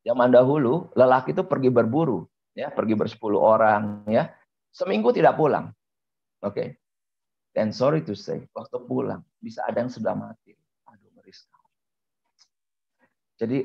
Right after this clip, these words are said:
para lelaki itu kenapa berburu? Karena ingin siapkan makanan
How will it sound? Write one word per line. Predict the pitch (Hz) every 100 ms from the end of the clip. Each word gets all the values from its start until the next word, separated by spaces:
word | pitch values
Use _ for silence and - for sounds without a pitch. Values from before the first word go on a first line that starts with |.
| -
para | 120 110 113
lelaki | 113 113 107 110 104
itu | 110 127
kenapa | 127 127 127 120
berburu? | 107 98 110 - - _ _ _
Karena | 131 135 156 165 - _ _ -
ingin | 143 131 160
siapkan | - 147 131 - 131 156 233 - _ _ _ _
makanan | 151 165 180 220 208 185 190